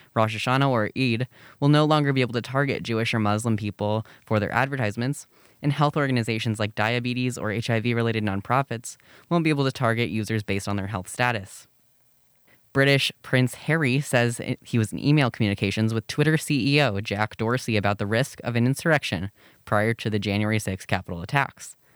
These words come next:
According to Danica Kirka at the Associated Press, the prince repeatedly commented on how social media companies failed to acknowledge the risk of misinformation on their platform,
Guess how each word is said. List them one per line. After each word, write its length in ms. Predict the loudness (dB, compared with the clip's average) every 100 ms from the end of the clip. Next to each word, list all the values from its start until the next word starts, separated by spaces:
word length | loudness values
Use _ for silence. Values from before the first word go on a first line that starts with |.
| _ -20 -18 -8
According 360 | 2 4 4
to 200 | 2 0
Danica 540 | 0 0 0 0 -2 -4 _ _ -4
Kirka 500 | -2 0 -2 -2 -4
at 160 | -4 -4
the 160 | -4 -6
Associated 580 | -4 -4 -2 -4 -4 -6
Press, 460 | 0 0 -2 -14 -20 _ -20 _
the 80 | -8
prince 340 | 0 2 2
repeatedly 460 | -2 -2 0 2 0
commented 600 | 0 0 2 0 0 -2
on 160 | -2 -2
how 180 | -2
social 320 | 0 -2 -2 -2
media 260 | 0 0
companies 400 | 0 -2 -2 -2
failed 380 | 0 2 2 -2
to 140 | 0
acknowledge 420 | 2 2 2 0 -2
the 100 | 0
risk 320 | 2 2 0
of 100 | 0
misinformation 640 | 2 2 0 0 0 0
on 60 | 0
their 80 |
platform, 600 | 0 -2 -2 -4 -4 -4